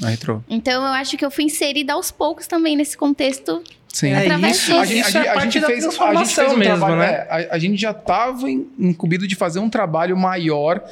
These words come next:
Speaker 1: do que ficar só ali no time. A gente tinha mesmo, a gente sempre tem, a gente,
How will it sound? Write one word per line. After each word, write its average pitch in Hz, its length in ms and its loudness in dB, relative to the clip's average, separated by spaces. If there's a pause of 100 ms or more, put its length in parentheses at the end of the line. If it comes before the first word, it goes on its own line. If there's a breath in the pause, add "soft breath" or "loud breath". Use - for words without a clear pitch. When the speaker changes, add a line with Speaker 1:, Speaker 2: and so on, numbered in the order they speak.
(260 loud breath)
Speaker 1:
do 156 100 0
que 165 140 0
ficar 165 300 -2
só 170 160 -2
ali 165 80 0
no 160 100 4
time. 139 300 -2 (260 loud breath)
A 135 80 -2
gente 139 240 -2
tinha 214 420 -2
mesmo, 190 320 -2
a 135 120 -6
gente 143 320 -2
sempre 160 680 0
tem, 135 240 -4
a 131 100 -4
gente, 131 480 -2